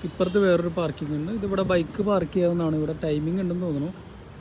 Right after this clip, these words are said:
ഗേറ്റ് ഉണ്ട്. പാർക്കിംഗ് ഫീ ഈടാക്കിയിട്ടുള്ള പാർക്കിംഗ് ആണെന്ന് തോന്നുന്നു. കാറിന് പിന്നെ പാർക്കിംഗ് ഫീ ഒന്നും ഈടാക്കിയിട്ടില്ല. അത് നമ്മളിത് എവിടുന്നാ കേട്ടോ സ്റ്റാർട്ട് ചെയ്യുന്നത്. ഹോൾസെയിൽ, റീട്ടെയിൽ ആയിട്ടുള്ള സാധനങ്ങൾ ചീപ്പസ്റ്റ് റേറ്റ് സ്റ്റാർട്ട് ചെയ്യുന്ന ഇവിടെയാണ്. ഇതൊക്കെ എനിക്ക് തോന്നുന്നു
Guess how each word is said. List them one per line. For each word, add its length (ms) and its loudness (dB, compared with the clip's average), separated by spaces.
ഗേറ്റ് 360 0
ഉണ്ട്. 160 2
പാർക്കിംഗ് 360 2
ഫീ 120 4
ഈടാക്കിയിട്ടുള്ള 500 4
പാർക്കിംഗ് 340 2
ആണെന്ന് 180 2
തോന്നുന്നു. 260 4
കാറിന് 420 8
പിന്നെ 160 6
പാർക്കിംഗ് 380 4
ഫീ 80 4
ഒന്നും 200 6
ഈടാക്കിയിട്ടില്ല. 500 4
അത് 160 2
നമ്മളിത് 300 10
എവിടുന്നാ 280 6
കേട്ടോ 200 6
സ്റ്റാർട്ട് 440 4
ചെയ്യുന്നത്. 380 4
ഹോൾസെയിൽ, 360 2
റീട്ടെയിൽ 300 2
ആയിട്ടുള്ള 300 2
സാധനങ്ങൾ 300 2
ചീപ്പസ്റ്റ് 380 -2
റേറ്റ് 260 -4
സ്റ്റാർട്ട് 260 -4
ചെയ്യുന്ന 220 -4
ഇവിടെയാണ്. 300 -4
ഇതൊക്കെ 260 -4
എനിക്ക് 220 -4
തോന്നുന്നു 200 -4